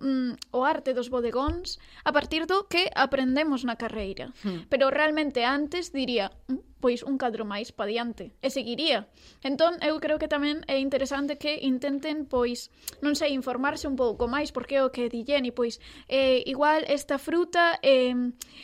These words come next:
Speaker 1: que, eh, trouxérona de non sei donde, eso era mostra de riqueza de tal.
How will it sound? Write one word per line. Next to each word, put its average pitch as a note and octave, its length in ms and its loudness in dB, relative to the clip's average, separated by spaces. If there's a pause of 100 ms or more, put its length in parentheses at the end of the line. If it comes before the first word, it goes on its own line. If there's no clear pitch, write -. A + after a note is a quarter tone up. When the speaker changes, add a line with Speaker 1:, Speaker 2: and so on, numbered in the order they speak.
(240)
Speaker 1:
que, - 240 8
eh, C4+ 240 10
trouxérona D#4 640 2
de C#4+ 160 0
non C#4 160 0
sei B3+ 240 -4
donde, D4+ 320 6
eso C4 160 0
era C4 160 2
mostra D4 400 -2
de D#4 240 0
riqueza C#4+ 480 -2
de A#3 80 -2
tal. B3 240 0